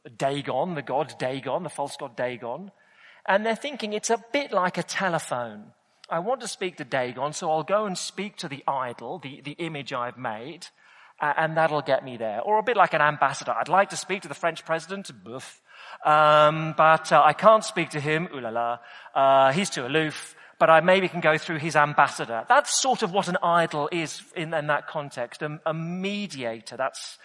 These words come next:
how people assumed in the culture of the time. To which the Lord says, "No, no, no, no, no. I have one mediator at the moment, that's Moses. The ultimate one is gonna be Jesus.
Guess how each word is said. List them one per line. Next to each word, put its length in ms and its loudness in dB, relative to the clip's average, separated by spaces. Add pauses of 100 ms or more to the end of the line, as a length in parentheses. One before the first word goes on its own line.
(160)
how 160 -10
people 340 -14
assumed 440 -10
in 100 -12
the 60 -14
culture 360 -12
of 60 -16
the 80 -20
time. 380 -10 (320)
To 100 -6
which 300 -8
the 80 -10
Lord 260 -6
says, 300 -12
"No, 240 -4
no, 240 -4
no, 240 -10
no, 220 -10
no. 380 -8
I 140 -4
have 180 -8
one 200 0
mediator 520 -6
at 280 -10
the 60 -12
moment, 260 -6
that's 180 -6
Moses. 460 -10
The 100 -14
ultimate 380 -8
one 320 -8 (260)
is 160 -14
gonna 180 -10
be 140 -14
Jesus. 720 -14